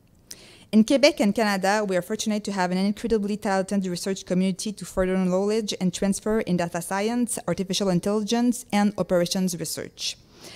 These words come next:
This community continues to grow thanks to you, students, tomorrow's innovators. This event is an, an inspiring showcase to sh-,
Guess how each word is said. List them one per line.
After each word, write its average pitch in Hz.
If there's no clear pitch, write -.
This 180
community 240
continues 220
to -
grow 190
thanks 208
to 196
you, 185
students, 202
tomorrow's 190
innovators. -
This 180
event 233
is 180
an, 185
an 196
inspiring 226
showcase 220
to -
sh-, -